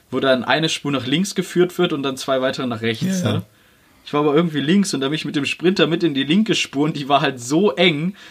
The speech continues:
Speaker 1: dass ich die ganze Zeit übelst da durchbalancieren musste und dann bin ich tatsächlich mit dem Sprinter gegen die Kante gekommen, hab dir die übelst dicke Delle reingerissen, die ganze Seite lang.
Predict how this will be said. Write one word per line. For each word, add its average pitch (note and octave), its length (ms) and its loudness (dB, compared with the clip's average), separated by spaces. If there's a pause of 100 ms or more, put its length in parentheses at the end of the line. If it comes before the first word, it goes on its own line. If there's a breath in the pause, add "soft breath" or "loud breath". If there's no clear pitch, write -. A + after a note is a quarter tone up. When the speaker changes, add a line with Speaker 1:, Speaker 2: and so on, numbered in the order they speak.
(140 loud breath)
Speaker 1:
dass C3+ 160 -4
ich - 80 -10
die C#3 100 -6
ganze E3+ 280 0
Zeit D#3 260 2
übelst G#3+ 360 0
da F#3 60 4
durchbalancieren C3+ 840 0
musste C#3+ 280 -2
und C#3 80 -2
dann D3 120 0
bin E3 120 0
ich - 80 -6
tatsächlich F3 520 -4
mit C#3+ 100 -6
dem B2 60 -8
Sprinter E3 680 2 (600 loud breath)
gegen D#3+ 220 2
die D3+ 80 -4
Kante F3 340 2
gekommen, B2 340 0
hab B2 140 -2
dir C#3 120 -2
die C#3 280 -10
übelst E3 600 -4
dicke - 320 0
Delle C3+ 420 2
reingerissen, B2 760 -2
die A#2+ 100 -2
ganze B2 340 2
Seite A#2 300 0
lang. G2 300 -4